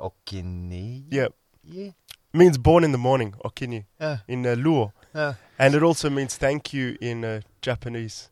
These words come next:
Speaker 1: Ah.
Speaker 2: from a dialect, uh, in, I think, Okinawa, I could be wrong, or Osaka,
Speaker 1: Ah.
Speaker 2: Osaka.
Speaker 1: Ah.
Speaker 2: Yeah.
Speaker 1: So I, I, I wasn't sure what to expect.
Speaker 2: <laughs> Yeah.
Speaker 1: It cou-, uh, you could have been talking, uh, like, a broken, uh, African English or what they
Speaker 2: Yeah,
Speaker 1: call
Speaker 2: yeah,
Speaker 1: it.
Speaker 2: yeah.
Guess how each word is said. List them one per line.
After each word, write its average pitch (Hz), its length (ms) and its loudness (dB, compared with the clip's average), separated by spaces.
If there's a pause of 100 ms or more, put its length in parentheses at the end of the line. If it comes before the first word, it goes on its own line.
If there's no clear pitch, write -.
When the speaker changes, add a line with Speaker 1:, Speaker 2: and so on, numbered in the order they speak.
(100)
Speaker 1:
Ah. 147 180 -6 (100)
Speaker 2:
from 120 300 -6 (180)
a 117 100 -8
dialect, 120 680 -4 (100)
uh, 107 220 -4 (480)
in, 127 340 -10 (180)
I 120 60 -10
think, 135 220 -14 (140)
Okinawa, 123 560 0
I - 40 -4
could 120 160 -10
be 113 80 -4
wrong, 151 320 -2 (440)
or 120 240 -2 (140)
Osaka, 131 540 4 (140)
Speaker 1:
Ah. 131 60 0
Speaker 2:
Osaka. 117 440 0 (180)
Speaker 1:
Ah. 123 180 -10 (360)
Speaker 2:
Yeah. 135 160 -2 (300)
Speaker 1:
So - 140 -6
I, 170 340 0
I, - 380 -6
I - 20 2
wasn't 180 240 -4
sure 156 240 -2 (400)
what 151 220 -6
to 151 100 -2
expect. - 500 2
Speaker 2:
<laughs> - 40 -20 (140)
Yeah. 160 160 2
Speaker 1:
It 143 120 -14
cou-, 196 100 -2
uh, 151 340 0
you 160 160 -8
could 160 140 -8
have 143 160 0
been 123 240 -6
talking, 110 500 -6
uh, 98 80 -4
like, 95 240 -6
a 95 40 -14
broken, 101 720 -6
uh, 98 160 -4
African 101 440 -8
English 104 340 -8
or 104 80 -8
what 98 140 -12
they 135 80 -4
Speaker 2:
Yeah, 196 100 2
Speaker 1:
call 127 140 -4
Speaker 2:
yeah, 196 80 2
Speaker 1:
it. - 180 -8
Speaker 2:
yeah. 196 160 -6